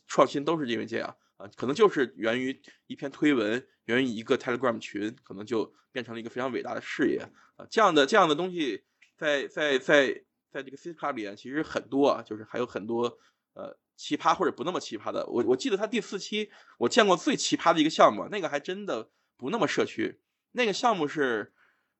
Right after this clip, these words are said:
他要用植物的D N A存数据，然后我，我看到我就惊了，我说：“你是在讲科幻吗？”他说：“没有。”他说：“我已经实现了，他已经有一些，一些真的这个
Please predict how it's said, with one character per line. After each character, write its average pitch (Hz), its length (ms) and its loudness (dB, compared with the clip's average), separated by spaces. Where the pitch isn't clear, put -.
他 - 160 -2
要 180 220 4
用 160 420 -4
植 120 280 -8
物 208 220 -4
的 95 200 -2
D 185 240 -2
N 196 100 -2
A 202 200 0
存 165 260 -6
数 302 220 2
据， - 200 -12
然 202 160 4
后 220 80 2
我， 143 140 4
我 135 100 2
看 269 180 0
到 269 60 6
我 147 100 6
就 135 60 2
惊 285 320 2
了， 370 80 4
我 247 100 4
说 196 140 -2
：“你 135 220 -4
是 - 160 -4
在 311 100 -2
讲 139 200 2
科 - 160 2
幻 - 180 6
吗？” 123 100 4
他 170 100 -4
说 220 120 4
：“没 202 160 0
有。” 226 240 4
他 170 60 -6
说 240 100 -6
：“我 117 160 -8
已 113 160 -8
经 127 180 -2
实 - 300 -6
现 254 160 -2
了， 113 260 -4
他 190 120 -8
已 170 80 -6
经 147 160 4
有 147 160 6
一 117 120 0
些， 147 260 6
一 139 100 0
些 156 240 -6
真 214 360 2
的 180 100 6
这 127 140 2
个 107 360 -4